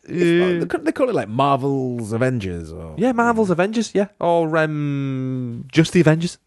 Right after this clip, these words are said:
Speaker 2: <laughs> You know, people aren't really that,
Speaker 1: Avengers,
Speaker 2: that's
Speaker 1: yeah.
Speaker 2: stupid. It's, um, when I went to see it at the cinema, both times, everyone in front of me in the queues and everything was saying, "Ticket for Avengers, ticket for
Speaker 1: Yeah.
Speaker 2: Avengers, Avengers." And on the, even on the Times, it didn't say Avengers Assemble, it said The
Speaker 1: The
Speaker 2: Avengers.
Speaker 1: Avengers.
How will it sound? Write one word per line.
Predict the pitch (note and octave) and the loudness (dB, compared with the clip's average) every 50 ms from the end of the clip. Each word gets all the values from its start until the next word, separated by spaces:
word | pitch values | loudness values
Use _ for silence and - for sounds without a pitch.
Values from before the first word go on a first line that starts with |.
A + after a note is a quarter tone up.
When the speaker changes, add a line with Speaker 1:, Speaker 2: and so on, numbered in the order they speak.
| _ - | _ -6
Speaker 2:
<laughs> | - D#5 D5+ - E5 E5+ F5+ F#5+ C5 - - A3+ A3+ G3+ - | -4 -2 -2 -4 -4 -4 -6 -8 -10 -10 -10 -8 -4 0 2
You | E3 | 4
know, | D#3+ C#3 D3+ D#3+ - - - - | 4 4 4 2 0 -4 -6 -2
people | - F#3 - E3 E3+ - | 0 0 2 2 2 2
aren't | D#3+ D#3 D#3 D#3 D3 - _ _ _ _ - - | 4 4 4 2 0 -4 _ _ _ _ -12 -8
really | C#3+ B2+ C#3+ D#3 D#3 D#3 D3 C3 B2 | -2 2 4 4 6 4 4 2 0
that, | A#2 G#2+ G#2+ A2+ B2+ | 0 -2 -2 -2 0
Speaker 1:
Avengers, | A#2+ B2 A#2+ G2+ A2 - - | 2 2 2 0 -2 -6 -8
Speaker 2:
that's | |
Speaker 1:
yeah. | A2+ A2 A2 A2 A2 A2+ | -6 -4 -2 -2 0 0
Speaker 2:
stupid. | A2 G#2+ A2+ C3 B2+ B2 B2 - - - E3 - | -2 0 0 0 0 0 -2 -6 -8 -6 -2 0
It's, | E3+ E3+ - - - - - - _ _ _ _ _ _ _ _ _ _ | 0 0 -2 -4 -10 -10 -16 -20 _ _ _ _ _ _ _ _ _ _
um, | E3 F3 F3 F3 E3 E3 D#3 D3 C#3 C3 - - _ _ _ _ _ _ _ _ _ _ | 2 2 2 2 2 0 0 0 -2 -4 -8 -12 _ _ _ _ _ _ _ _ _ _
when | - C#3 F#3+ A3+ | 0 2 4 4
I | |
went | A#3+ F#3 | 4 4
to | D3 | 4
see | - G#3+ | 2 0
it | |
at | - | 0
the | - | 2
cinema, | - E3+ F3 D3+ A2 G#2 | 2 2 2 2 0 -4
both | G#2+ G#2+ D3 D#3+ D3+ - | -2 2 2 2 2 2
times, | - C#3+ C3+ A#2 G#2 G2+ - - - | 2 2 2 2 0 -4 -6 -2 0
everyone | C#3 D3+ C#3+ C3+ B2+ C3 B2 G#2 G#2 G#2 G#2 | 0 0 2 2 2 4 4 4 2 0 -2
in | G#2 A2 | -6 -4
front | - - B2+ A#2 - | 0 0 0 0 0
of | G#2+ | -2
me | A2+ G#2+ | -4 -4
in | G#2 | -4
the | G#2 G2+ | -4 0
queues | - B2 A#2 G#2 | 2 2 2 2
and | A2 | 0
everything | G#2 G2 G#2+ G#2+ | -2 -2 -2 -4
was | G#2+ - | -2 2
saying, | - A2+ G#2+ G2+ A2 G#2 G2 | 2 2 2 2 -2 -8 -6
"Ticket | - - - - - | -4 -4 -4 -2 -2
for | - G#2 | -2 0
Avengers, | G2 G2+ G2 F#2 - F2+ - | 0 0 0 0 -4 -10 -8
ticket | _ - A2+ A2+ A2 | _ 0 2 2 2
for | G2+ | 2
Speaker 1:
Yeah. | G2 | 2
Speaker 2:
Avengers, | F#2 F2+ F2+ F2 F2+ F2 - | 2 2 0 -2 -4 -6 -6
Avengers." | - G#2 G#2 F#2+ F#2+ G#2 - - - | -2 -2 -2 -2 -2 -6 -12 -6 -4
And | - B2+ D3 | -2 0 0
on | E3+ F3 E3+ | 0 2 2
the, | D#3+ C#3+ B2 | 2 2 2
even | C3 D#3 D#3 E3 | 2 2 2 2
on | D3 C#3 | 2 2
the | C3 | 0
Times, | A#2 - C#3 C3+ D3 E3 E3+ E3 - - | 0 2 2 2 2 2 -2 -4 -8 -8
it | C3+ | -8
didn't | C3+ C3+ C#3 | -8 -6 -2
say | - C3+ | 0 0
Avengers | A#2 B2 A#2 A2 F#2+ | 0 0 -2 -4 -4
Assemble, | G#2 A#2 B2 G#2+ | -4 -4 -4 -4
it | - | -4
said | - A2+ - | -4 -4 -2
The | |
Speaker 1:
The | - A#2+ | 0 2
Speaker 2:
Avengers. | A2 A#2+ B2+ F#2 F2 F2+ E2 D#2 | 2 4 4 4 2 0 -2 -4
Speaker 1:
Avengers. | D#2+ D#2 - | -6 -12 -14